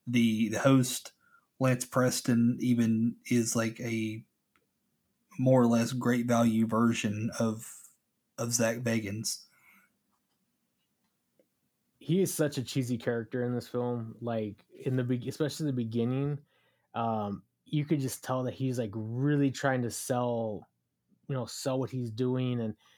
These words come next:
Speaker 2: really, you know, in relishing the fact that they're going into this, um, psychiatric hospital. But, I mean, it's, this is,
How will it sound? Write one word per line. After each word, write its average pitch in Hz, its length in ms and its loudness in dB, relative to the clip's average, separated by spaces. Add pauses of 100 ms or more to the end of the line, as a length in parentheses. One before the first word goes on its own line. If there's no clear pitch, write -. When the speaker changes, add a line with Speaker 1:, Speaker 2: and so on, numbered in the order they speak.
(260)
Speaker 2:
really, 135 280 2
you 123 420 -4
know, 123 300 -4
in 127 220 -4
relishing 127 600 -2
the 117 80 -4
fact 123 300 -6
that 113 160 -6
they're 113 260 -4 (320)
going 123 260 -2
into 120 300 -6
this, 113 560 -8 (560)
um, 107 420 -4 (120)
psychiatric 131 640 -4
hospital. 123 680 -4 (540)
But, 143 260 0
I 147 120 2
mean, 156 380 2 (360)
it's, 196 280 2
this 180 220 2
is, 147 320 -6